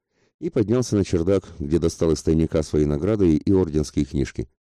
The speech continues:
Всё скопом убрал в хранилище. Лучше держать их при себе. Покинув подъезд,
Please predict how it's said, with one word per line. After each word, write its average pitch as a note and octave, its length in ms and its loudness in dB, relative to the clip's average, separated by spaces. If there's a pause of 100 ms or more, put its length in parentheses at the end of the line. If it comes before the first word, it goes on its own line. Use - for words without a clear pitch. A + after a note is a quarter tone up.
(260)
Всё A#2+ 220 0
скопом C#3 520 -2
убрал E2+ 320 -2
в - 60 -8
хранилище. C#2 640 -2 (180)
Лучше B2 480 0
держать F#2 440 0
их F2 120 -2
при D#2 120 -2
себе. C#2 340 -2 (800)
Покинув C#2+ 400 -4
подъезд, D#2+ 440 2